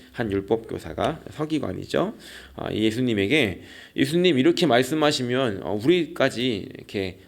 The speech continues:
싸잡아서 욕하지 말아주십시오"라고 이야기를 하는 것입니다. 그러니까 도둑이 재발절인다라고 하죠. 지금 예수님께서 말씀을 하실 때 이 사람 안에는 찔림이 있었다는 것입니다. 그러니까 자기 안에, 어, "나한테 하는 말인가?"라고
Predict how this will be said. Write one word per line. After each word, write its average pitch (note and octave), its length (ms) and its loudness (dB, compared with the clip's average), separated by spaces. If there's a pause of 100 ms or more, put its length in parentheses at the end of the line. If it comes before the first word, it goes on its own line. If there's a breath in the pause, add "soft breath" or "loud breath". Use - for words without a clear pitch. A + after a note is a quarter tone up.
(140)
싸잡아서 D#3 500 4
욕하지 G2+ 400 -2
말아주십시오"라고 G2+ 1500 -2 (600)
이야기를 G2 460 0
하는 B2+ 180 -2
것입니다. - 540 -10 (340 loud breath)
그러니까 - 160 -8
도둑이 C#3 420 4
재발절인다라고 G2+ 1080 0
하죠. G#2 320 -10 (340 loud breath)
지금 C#3 220 4
예수님께서 C3 580 4
말씀을 G#2+ 460 4
하실 A#2+ 300 2
때 B2 320 2 (360 loud breath)
이 C#3 160 4
사람 D#3+ 300 4
안에는 A#2 460 2
찔림이 A3+ 420 2
있었다는 A2 420 -2
것입니다. - 420 -10 (400 loud breath)
그러니까 B2+ 100 0
자기 D3 380 4
안에, C3 520 4
어, G#2 160 -2
"나한테 C#3+ 400 2
하는 E3+ 200 4
말인가?"라고 B2 960 2